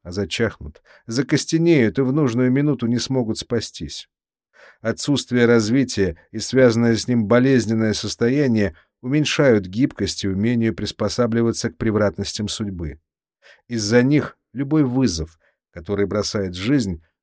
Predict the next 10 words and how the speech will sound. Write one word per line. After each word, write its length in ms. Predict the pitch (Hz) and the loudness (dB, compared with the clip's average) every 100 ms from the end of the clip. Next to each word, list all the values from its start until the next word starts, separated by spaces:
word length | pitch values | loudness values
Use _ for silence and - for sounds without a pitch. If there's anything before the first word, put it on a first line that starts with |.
| _ | _
кажется 420 | - 123 123 - | -4 -2 -2 -2
катастрофой 880 | 120 - 117 - - 147 135 104 82 - _ - | -4 -2 -2 -2 0 2 2 0 -4 -6 _ -10
и 100 | 113 | -8
сулит 400 | - 123 135 104 | -2 0 0 0
бесконечные 840 | 117 113 - 113 120 - 113 104 | -2 0 0 2 2 0 -2 -4
страдания, 680 | - 107 104 101 87 76 78 | -4 -4 -2 -2 -2 -4 -4
разочарование 1000 | 104 104 98 107 104 104 110 90 85 80 | -4 -4 -2 0 2 2 0 -2 -6 -8
и 60 | 110 | -6
безнадежное, 840 | 113 117 113 110 113 131 95 92 | -2 0 0 0 2 2 0 -4
бессмысленное, 960 | 90 117 - 127 135 - 87 90 82 | -2 -4 -2 -2 -2 -6 -8 -8 -10